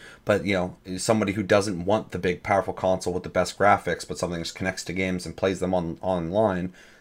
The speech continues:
they can get that or whatever, and then someone can buy this, and it, it just, it seems like that's Microsoft's philosophy going forward.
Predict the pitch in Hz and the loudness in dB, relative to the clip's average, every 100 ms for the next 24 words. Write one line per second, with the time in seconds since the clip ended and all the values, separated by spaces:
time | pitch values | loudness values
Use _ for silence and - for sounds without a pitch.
0 | _ - - 95 92 90 95 98 95 90 | _ -18 -8 -4 -2 4 6 6 6 4
1 | 90 87 90 92 90 - 98 92 95 92 | 2 0 0 0 -2 -4 -6 -4 0 0
2 | 95 92 95 92 - - - - - 90 | 0 2 2 0 -4 -8 -16 -20 -6 -2
3 | 90 82 - _ 101 87 95 95 107 98 | -2 -4 -10 _ -14 -12 -12 -6 -4 -2
4 | - - 113 101 - 120 107 - 104 - | -4 -6 -4 -4 0 2 2 4 2 2
5 | 101 98 - 90 - - 92 87 - 85 | -2 -2 0 0 0 -2 0 0 -4 -10
6 | 76 85 80 - 76 65 | -6 -6 -8 -6 -6 -6